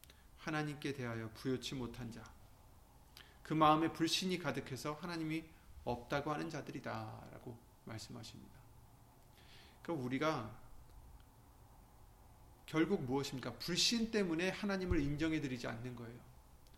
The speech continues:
믿음이 없기 때문에 인정해드리지 못하는 것입니다. 하나님은 전지전능하시고, 모든, 정말 선하시고, 모든 것을 다 아시고, 또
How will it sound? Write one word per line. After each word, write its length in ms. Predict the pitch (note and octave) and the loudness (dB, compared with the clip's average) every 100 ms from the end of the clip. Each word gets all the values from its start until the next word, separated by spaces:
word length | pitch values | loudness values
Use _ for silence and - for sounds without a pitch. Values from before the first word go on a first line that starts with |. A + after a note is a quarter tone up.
| - - - - | -20 -20 -16 -2
믿음이 360 | D#3 F3 G3+ | 4 8 10
없기 400 | G3+ C#3 - G#3 | 10 6 4 2
때문에 320 | - G3 F#3 F3+ | 4 4 4 2
인정해드리지 720 | C#3 C#3+ D#3 D3 C3+ B2 C3 | 2 2 2 2 0 -2 -4
못하는 380 | A#2 A#2 C3 | -4 -6 -8
것입니다. 440 | A#2+ G#2+ A2+ A2 A2 A#2 - - - - - - - - - - - | -8 -10 -10 -12 -12 -18 -20 -20 -20 -20 -20 -20 -20 -20 -20 -20 0
하나님은 400 | F3 D#3+ D#3+ D#3 | 4 6 6 4
전지전능하시고, 1040 | C#3+ B2+ B2 B2+ B2 A#2 A#2 - A#2+ A#2 - - - - - | 2 0 0 0 0 -2 -4 -4 -6 -6 -12 -16 -14 -14 -10
모든, 640 | - - D3 D#3+ D#3+ D3+ - - - - - - - | -4 2 4 6 4 0 -6 -12 -18 -20 -20 -20 -10
정말 300 | C#3 B2 A#2+ | -6 -4 -4
선하시고, 640 | - F#3 F3 - - B2 - - - - - - - - | -2 0 0 -2 -6 -10 -12 -16 -16 -16 -18 -18 -20 -2
모든 320 | C#3 F#3 G#3 | 6 6 6
것을 520 | F#3+ F#3 F#3+ F3 A#2+ - | 2 2 2 2 -2 -8
다 300 | - D#3 B2 | -4 -2 0
아시고, 540 | B2 - - F3 F3 - - - - - - - | -2 -4 -4 -4 -8 -14 -20 -20 -20 -20 -20 -4
또 320 | C#3+ C#3 C#3 | 0 0 0